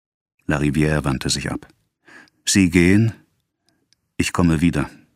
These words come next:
Larivière ging hinaus, angeblich um dem Postillon eine Anweisung zu geben. Canivet folgte ihm. Auch er wollte nicht Zeuge des Todeskampfes sein.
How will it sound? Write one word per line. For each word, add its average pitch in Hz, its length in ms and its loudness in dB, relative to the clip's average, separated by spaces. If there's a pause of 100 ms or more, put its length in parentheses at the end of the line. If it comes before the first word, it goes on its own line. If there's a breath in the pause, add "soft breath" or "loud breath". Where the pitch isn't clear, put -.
(1700 loud breath)
Larivière 104 500 4
ging 104 160 4
hinaus, 87 640 0 (120)
angeblich 85 720 0
um 78 120 -2
dem 76 180 -2
Postillon 85 640 0
eine 78 160 -2
Anweisung 80 480 -2
zu 78 160 -4
geben. 80 360 -2 (420)
Canivet 78 420 -2
folgte - 380 -8
ihm. 78 240 -6 (640)
Auch - 160 -6
er 85 300 -2
wollte 73 260 -4
nicht 73 240 -4
Zeuge 73 340 -4
des 73 220 -6
Todeskampfes 69 640 -6
sein. 67 280 -8